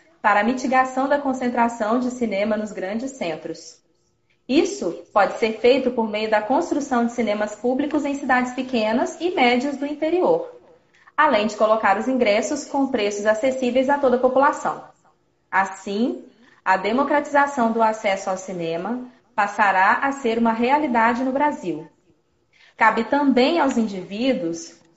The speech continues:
problematizarem a influência da mídia sobre o comportamento dos cidadãos, através de debates nas redes sociais e rodas de conversa nos locais públicos. Então,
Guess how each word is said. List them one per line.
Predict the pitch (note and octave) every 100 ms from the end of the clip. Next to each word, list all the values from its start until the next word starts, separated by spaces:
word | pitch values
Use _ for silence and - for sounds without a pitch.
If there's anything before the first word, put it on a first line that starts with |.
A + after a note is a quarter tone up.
| _ _ _ _ _ -
problematizarem | C#4+ E4 D4+ C4 C4+ A#3+ A3+ A#3 B3+ A#3+
a |
influência | A#3+ - A#3+ A3+ D4 D#4 B3
da | A#3
mídia | A3 A3+ A#3+
sobre | A#3+ B3 B3
o |
comportamento | B3 A3+ A#3+ A#3 A3 - B3+
dos | B3
cidadãos, | B3 B3 C#4+ A#3+ F3+ D#3+ E3+ - -
através | A3 A3 G#3+ G#3 G#3
de | G#3
debates | A3+ G3+ G3+ A3+ B3
nas | A#3+
redes | A#3 G3 -
sociais | G#3 - C4+ A3 C4+ D4 - - - _
e | D#4 E4+
rodas | A#3+ A3+ B3
de | B3
conversa | C#4 C4 A3 A3+ A#3+
nos | A#3+
locais | B3 B3 A#3+ C4+ -
públicos. | G3 E3+ E3+ F#3 - - _ _ _ -
Então, | G3 G3 G#3+ G#3 C#4 -